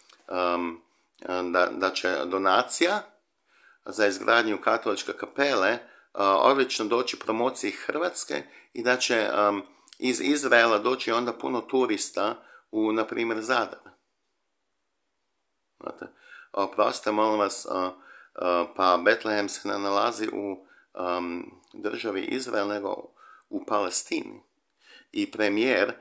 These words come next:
a, ima obvezu po međunarodnom zakonu da, um, prizna palestinsku državu, jer je rezolucija U N-a iz tisuću devetsto četrdeset osme godine, a, jasna po tom pitanju.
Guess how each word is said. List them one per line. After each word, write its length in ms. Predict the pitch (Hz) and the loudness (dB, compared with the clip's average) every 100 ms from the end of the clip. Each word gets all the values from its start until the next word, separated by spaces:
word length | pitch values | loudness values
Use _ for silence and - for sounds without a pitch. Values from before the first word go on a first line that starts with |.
| - _ - | -16 _ -8
a, 220 | 95 95 | -2 0
ima 400 | 107 120 101 - | 2 4 4 4
obvezu 480 | - 120 151 127 98 | 6 4 6 2 2
po 160 | - 101 | -2 0
međunarodnom 720 | 104 101 107 117 131 110 95 | 0 -2 2 2 2 -2 -2
zakonu 640 | 87 110 160 - 120 101 | 4 6 6 2 -2 -2
da, 340 | 95 95 95 - - - - | 2 4 2 -2 -20 -20 -6
um, 460 | 92 90 87 87 - - _ | 0 2 2 0 -8 -20 _
prizna 420 | - 151 160 123 | 2 4 6 4
palestinsku 760 | 104 110 110 135 - 107 - 98 | 2 4 4 4 2 0 -2 -2
državu, 540 | 92 123 131 110 98 | 0 0 0 0 2
jer 240 | 98 98 95 | 2 2 2
je 120 | 95 | 0
rezolucija 760 | 98 95 104 135 - - 101 - - - - | 0 0 0 0 0 0 0 -2 -10 -18 -4
U 200 | 120 120 | 2 6
N-a 360 | 120 135 120 | 6 4 4
iz 140 | 107 - | 2 0
tisuću 260 | 120 - | -2 0
devetsto 280 | 110 113 - | 2 2 0
četrdeset 340 | - 104 - | -4 -4 -2
osme 240 | - - 104 | 0 -2 0
godine, 580 | 104 113 110 104 98 - - - - - | 2 2 2 -2 -4 -8 -20 -20 -20 -4
a, 340 | 92 90 90 82 - - | 2 4 2 0 -6 -6
jasna 520 | 110 123 160 - 104 | 6 8 8 6 2
po 140 | - | -2
tom 240 | 98 98 90 | -4 -4 -4
pitanju. 500 | 123 131 104 98 | -6 -4 -4 -2